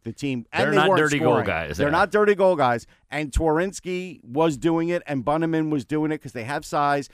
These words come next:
Speaker 1: Now, Twarynski happens to be a good mix because he does have more finesse than Bunneman.
Speaker 2: And he can skate,
Speaker 1: But
Speaker 2: man.
Speaker 1: Bunneman's all in the middle, right?
Speaker 2: Yeah.
Speaker 1: There's nothing else to his game other than playing some defense. He can do a little bit of that and, and physical. So I knew that was going to happen, right? That
Speaker 2: Mm-hmm.
Speaker 1: was a,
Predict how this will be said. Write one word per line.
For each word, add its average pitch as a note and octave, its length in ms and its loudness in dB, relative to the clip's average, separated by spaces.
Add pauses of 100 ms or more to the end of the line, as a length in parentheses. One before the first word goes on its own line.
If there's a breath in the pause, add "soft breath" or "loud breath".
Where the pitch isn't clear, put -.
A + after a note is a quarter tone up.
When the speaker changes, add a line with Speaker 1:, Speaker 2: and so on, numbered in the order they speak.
(120)
Speaker 1:
Now, C#3 100 -4
Twarynski A3 440 -2
happens E3+ 280 -4
to D3+ 60 -16
be D3+ 100 -4
a C3+ 60 -2
good C#3+ 220 -4
mix B2+ 240 -6
because C3 300 -12
he C#3 80 -10
does D3 240 -6
have C3+ 140 -4
more C3 200 -4
finesse B2+ 380 -8
than A2+ 180 -8
Bunneman. A#2 240 -4
Speaker 2:
And G#2 80 -2
he D#3 60 -2
can - 120 -6
skate, - 380 -8
Speaker 1:
But C#3+ 180 -4
Speaker 2:
man. F#3+ 200 4
Speaker 1:
Bunneman's F#3 180 0
all E3 220 6
in D#3 40 0
the D3 60 -2
middle, B2 300 -2
right? G2+ 140 -6
Speaker 2:
Yeah. F2 180 0
Speaker 1:
There's F3+ 180 -2
nothing F3 300 0
else D3 220 0
to C#3+ 100 -6
his C3+ 180 -2
game C3+ 360 -6 (100)
other C#3+ 160 0
than C#3 160 -6
playing C3+ 260 -4
some B2 160 -10
defense. A2+ 480 -4
He A#2+ 100 -10
can B2 140 -12
do B2 160 -4
a A#2+ 40 -4
little A#2 200 -6
bit A2 140 -4
of G#2+ 80 -6
that G#2+ 320 -4
and, B2 240 -8
and B2 180 -10
physical. G#2 420 -8 (440 soft breath)
So D3+ 440 4 (360)
I D3 80 -4
knew G3 160 -2
that E3 220 0
was C#3+ 140 -4
going C#3+ 340 0
to C3+ 160 -4
happen, G#2+ 440 -10
right? G#2+ 160 -6
That A2 140 -2
Speaker 2:
Mm-hmm. - 180 -2
Speaker 1:
was D3+ 140 -6
a, C3+ 180 -6